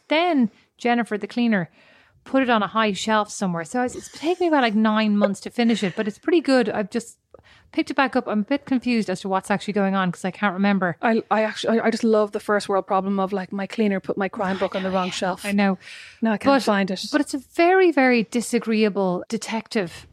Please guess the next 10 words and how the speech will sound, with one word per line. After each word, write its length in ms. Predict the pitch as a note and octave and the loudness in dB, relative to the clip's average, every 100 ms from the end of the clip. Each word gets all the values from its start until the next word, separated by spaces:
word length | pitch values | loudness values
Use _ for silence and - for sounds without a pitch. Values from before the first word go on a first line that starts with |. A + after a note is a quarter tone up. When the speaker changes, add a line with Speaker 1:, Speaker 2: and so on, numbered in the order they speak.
| _ | _
Speaker 1:
female 720 | - A#3 A3+ G3+ F3+ E3+ - _ _ _ _ _ | -2 0 2 2 2 0 -6 _ _ _ _ _
protagonist. 1000 | - A#3+ G#3+ G3 F#3+ F#3+ F#3 A3+ - - - _ _ _ _ _ | 2 2 4 0 0 2 0 -2 -8 -12 -16 _ _ _ _ _
I 40 | - | -12
have 100 | - | -12
to 80 | C4+ | -6
say 180 | C#4 | -4
I 20 | B3 | -2
like 240 | A#3+ A#3+ | -2 -2
her, 160 | A#3+ F3 | -2 -4
but 360 | - G#3 F3 | -4 -4 -4